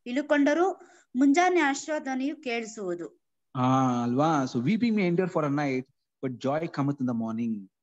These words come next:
Speaker 2: ಕೆಲವು ದಿನಗಳು ಮಾತ್ರ ಸಹಿಸ್ಕೊ-, ಸಹಿಸ್ಕೊಂಡ್ಬಿಡೋಣ ಪ್ರೀತಿ ಸಹೋದರರೇ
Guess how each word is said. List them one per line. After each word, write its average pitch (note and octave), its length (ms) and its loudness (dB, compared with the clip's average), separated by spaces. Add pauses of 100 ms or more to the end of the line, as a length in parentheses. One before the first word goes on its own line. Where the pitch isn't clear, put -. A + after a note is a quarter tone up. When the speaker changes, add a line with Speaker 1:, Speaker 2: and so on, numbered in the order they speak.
(160)
Speaker 2:
ಕೆಲವು D#3+ 420 0
ದಿನಗಳು F#3 320 2
ಮಾತ್ರ E3 320 -2
ಸಹಿಸ್ಕೊ-, C#3+ 600 -6
ಸಹಿಸ್ಕೊಂಡ್ಬಿಡೋಣ C#3 560 0
ಪ್ರೀತಿ A2+ 260 -10
ಸಹೋದರರೇ - 400 -20